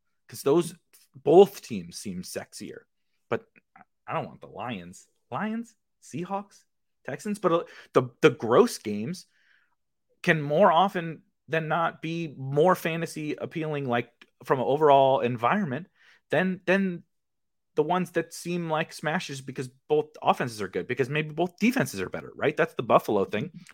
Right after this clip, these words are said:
Buffalo doesn't get in that many, like, crazy shootouts. They just score a shit ton of points. But the defense is really good. So they're not, like, going out there,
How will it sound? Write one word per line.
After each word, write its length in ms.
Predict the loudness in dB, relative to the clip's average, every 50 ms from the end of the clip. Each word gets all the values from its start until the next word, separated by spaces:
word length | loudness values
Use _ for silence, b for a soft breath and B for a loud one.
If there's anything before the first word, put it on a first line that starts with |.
| _ 2
Buffalo 300 | 2 2 4 2 -2 0
doesn't 280 | -2 -2 -4 -4 -4
get 100 | -2 0
in 200 | 0 0 0 0 B B B B B B
that 420 | -10 -2 2 4 4 4 4 2
many, 240 | -2 -2 0 0 2
like, 180 | 2 2 0
crazy 600 | -2 -6 -16 -10 -2 2 2 2 2 2 -4 -6
shootouts. 540 | -6 -4 -4 -4 -4 -4 -4 -6 -14 -16 -20 b b b b b -2
They 100 | -2 -2
just 180 | 0 -2 -6
score 220 | -6 0 2 2 2
a 20 |
shit 180 | 2 0 -6 -6
ton 140 | -6 -8 -8
of 80 | -8
points. 400 | -10 -12 -12 -12 _ _ -20 -20 _ _ _ _ _ _ _ _ -20 _ _ _ _ _ _ _ _ _ _ _ _ -8
But 100 | -4 -4
the 80 | -2
defense 360 | 0 0 0 0 0 -2 -4 -4
is 120 | -6 -6
really 200 | -6 -6 -8 -12
good. 180 | -12 -14 -18 -18 _ _ _ _ _
So 180 | 0 4 4 4
they're 220 | 6 8 6 6
not, 260 | 8 6 4 2 2
like, 240 | 2 2 2 2 0 _ _ -4
going 240 | -2 0 2 2 2
out 200 | 2 2 2 0
there, 340 | 0 2 2 0 0 -4